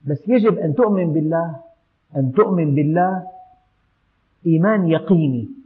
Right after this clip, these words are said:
وعلامة يقيني يحملك على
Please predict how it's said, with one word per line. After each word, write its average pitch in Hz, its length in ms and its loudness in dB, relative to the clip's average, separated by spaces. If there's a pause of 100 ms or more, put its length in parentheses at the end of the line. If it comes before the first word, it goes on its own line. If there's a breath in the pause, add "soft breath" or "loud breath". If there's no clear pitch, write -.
(600)
وعلامة 196 580 0
يقيني 160 680 0 (420)
يحملك 175 720 0
على 151 480 -2